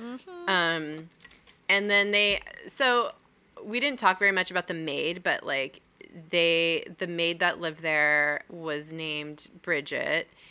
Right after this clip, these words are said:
Speaker 2: and she was kind of an integral part of the, the trial proceedings. Like, she was, like, a,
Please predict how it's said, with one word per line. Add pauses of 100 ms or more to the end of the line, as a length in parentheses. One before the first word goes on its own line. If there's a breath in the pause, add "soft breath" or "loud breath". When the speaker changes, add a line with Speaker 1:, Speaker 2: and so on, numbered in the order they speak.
(220 soft breath)
Speaker 2:
and
she
was
kind
of
an
integral
part
of
the, (280 loud breath)
the
trial
proceedings.
Like,
she
was,
like,
a,